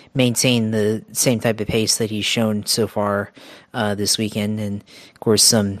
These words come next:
you know, some of the other, uh, you know, teams, of course, Alonso has had a really good start to the year and,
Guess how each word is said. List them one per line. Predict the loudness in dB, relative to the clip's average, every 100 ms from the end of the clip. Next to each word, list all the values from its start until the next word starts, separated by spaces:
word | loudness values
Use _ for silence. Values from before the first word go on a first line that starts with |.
| -6
you | -2
know, | 2
some | 2 4
of |
the | 4
other, | 4 4 2 -2 -16 -20 -20 -6
uh, | -2 -2 -4 -10 -16 -6
you | -4
know, | -2
teams, | 2 2 2 0
of | 0
course, | 2 2 2
Alonso | 2 2 2 2 4
has | 4 4
had | 4 4
a | 4
really | 2 2
good | 2 2
start | 2 2 0
to | -6
the | 0
year | 4 6
and, | 4 0